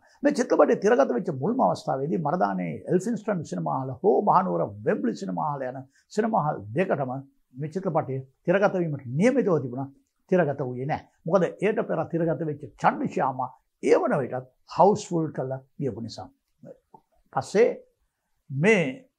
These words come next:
චණ්ඩිශ්‍යාමා චිත්‍රපටයේ කරපු ඉල්ලීම මත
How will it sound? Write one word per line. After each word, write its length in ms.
චණ්ඩිශ්‍යාමා 600
චිත්‍රපටයේ 720
කරපු 300
ඉල්ලීම 500
මත 400